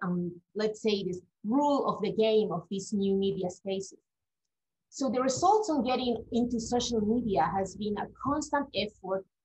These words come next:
of balancing norms and practices from the traditional professional side with those of social media platforms. So, uh, starting from there, it's possible to deduce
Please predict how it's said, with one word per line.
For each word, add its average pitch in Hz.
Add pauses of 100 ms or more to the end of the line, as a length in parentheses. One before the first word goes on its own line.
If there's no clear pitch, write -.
of 180
balancing 240
norms 180
and 175
practices 180 (420)
from 208
the 202
traditional 277
professional 202
side 180 (140)
with 185
those 196
of -
social 180
media 165
platforms. 160 (1400)
So, 277
uh, 262
starting 381
from 269
there, 294
it's -
possible 220
to 220
deduce 214